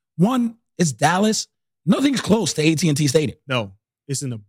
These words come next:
Speaker 2: boonies.
Speaker 1: So, like, are you gonna put this downtown and then tell people to travel?
Speaker 2: I, I don't know what they're doing.
Speaker 1: Baseball stadium next door?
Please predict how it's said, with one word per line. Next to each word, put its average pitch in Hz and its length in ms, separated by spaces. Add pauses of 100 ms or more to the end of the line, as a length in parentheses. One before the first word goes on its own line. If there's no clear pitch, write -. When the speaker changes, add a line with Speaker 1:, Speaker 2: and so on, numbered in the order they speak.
(160)
Speaker 2:
boonies. 151 500
Speaker 1:
So, 190 280
like, 180 500 (100)
are 160 60
you 170 60
gonna 170 140
put 160 160
this 143 180
downtown 151 800 (100)
and 143 80
then 139 100
tell 147 160
people 156 240
to 120 80
travel? 208 580 (400)
Speaker 2:
I, 131 160
I 139 140
don't 139 100
know 131 60
what 117 140
they're 110 100
doing. 101 160 (1200)
Speaker 1:
Baseball 156 420
stadium 165 380
next 135 180
door? 180 300